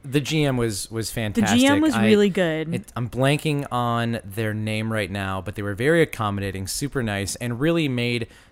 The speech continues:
Speaker 1: the, uh, basic tenets of the game easy to understand and parse.
Speaker 2: Right,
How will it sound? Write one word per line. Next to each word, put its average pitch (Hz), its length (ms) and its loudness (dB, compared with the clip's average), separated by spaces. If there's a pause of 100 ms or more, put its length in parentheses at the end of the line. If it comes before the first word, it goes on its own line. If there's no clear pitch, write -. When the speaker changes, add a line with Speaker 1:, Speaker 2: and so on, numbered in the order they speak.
Speaker 1:
the, 107 600 -4
uh, 98 180 -12
basic 135 480 -2
tenets 120 300 -4
of 107 60 -10
the 110 60 -8
game 98 400 -6
easy 120 340 -2
to 110 140 -8
understand 92 400 -8
and 87 80 -8
parse. 65 480 -8
Speaker 2:
Right, 170 360 -2